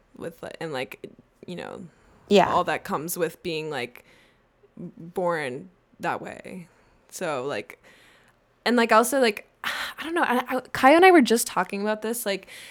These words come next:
Speaker 1: the term birthing person, I know that, like, is, like, a talking, like, point or, like, or, like, a thing that comes up a lot in, like, terf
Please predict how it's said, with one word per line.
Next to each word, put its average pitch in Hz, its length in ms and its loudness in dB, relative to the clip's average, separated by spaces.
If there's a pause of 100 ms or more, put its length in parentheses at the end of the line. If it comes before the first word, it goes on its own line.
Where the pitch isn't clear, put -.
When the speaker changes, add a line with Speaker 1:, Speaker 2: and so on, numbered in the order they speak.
(160)
Speaker 1:
the 226 100 2
term 240 420 2
birthing 214 460 0
person, 302 520 -2
I 208 180 2
know 196 260 0
that, 196 260 2
like, 196 240 0
is, 190 340 -6
like, 196 200 -6
a 190 120 0
talking, 185 600 -4 (260)
like, 180 240 -4
point 190 300 -4
or, 110 120 -6
like, - 380 -4
or, 190 160 0
like, 180 200 0
a 175 100 -2
thing 180 460 -2 (540)
that 185 220 -4
comes 190 260 -2
up 175 160 -2
a 180 40 0
lot 180 340 4
in, 180 160 -6
like, 160 380 -6 (380)
terf - 540 -4